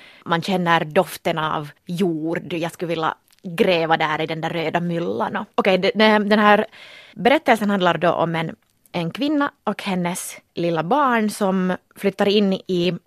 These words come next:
den döda Candelar-, en gammal kvinna som hette Candelaria, eh, har dött just när de kommer till den här lilla byn och hon köper hennes hus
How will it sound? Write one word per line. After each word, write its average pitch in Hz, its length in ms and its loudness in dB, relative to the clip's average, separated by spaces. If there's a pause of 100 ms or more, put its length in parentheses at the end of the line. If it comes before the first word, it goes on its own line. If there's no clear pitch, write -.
(120)
den 175 400 -4 (100)
döda 180 480 2 (360)
Candelar-, 170 560 0
en 175 180 -2
gammal 165 220 0
kvinna 165 340 -6
som 175 120 -12
hette 175 180 -12
Candelaria, 175 720 -2 (520)
eh, 170 80 -12 (260)
har 175 180 -2
dött 180 340 0
just 175 260 -2
när 160 100 -4
de 170 180 0
kommer 160 280 -2
till - 80 -10
den 170 100 -8
här 165 60 -10
lilla 160 160 -8
byn 240 340 -4
och 190 100 -6
hon 196 100 -2
köper 170 300 0
hennes - 400 -12
hus 294 360 -10